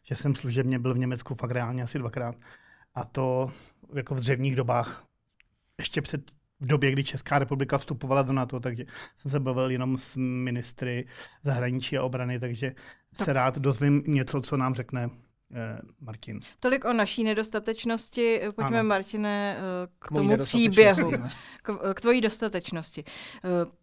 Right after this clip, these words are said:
Speaker 2: proč vlastně Angela Merkelová, která se narodila v Hamburku, jestli se nepletu, vyrostla v N D R? Já jsem to vůbec netušil.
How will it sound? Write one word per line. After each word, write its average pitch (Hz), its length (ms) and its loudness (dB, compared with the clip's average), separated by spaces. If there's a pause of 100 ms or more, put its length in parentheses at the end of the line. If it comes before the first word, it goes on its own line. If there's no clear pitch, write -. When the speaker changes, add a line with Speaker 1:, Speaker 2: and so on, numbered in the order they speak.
(180)
Speaker 2:
proč - 540 0
vlastně 160 800 -6
Angela 202 380 -2
Merkelová, 170 640 -4
která 180 220 -6
se 202 140 -6
narodila 196 500 -4
v 156 80 -16
Hamburku, 165 520 -4
jestli 151 220 -12
se 170 120 -12
nepletu, 156 600 -12
vyrostla 185 540 -2
v 196 60 -12
N 190 160 -2
D 190 200 -2
R? 165 220 -6
Já 175 140 -6
jsem 190 160 -6
to 202 120 -6
vůbec 190 200 -12
netušil. 170 460 -12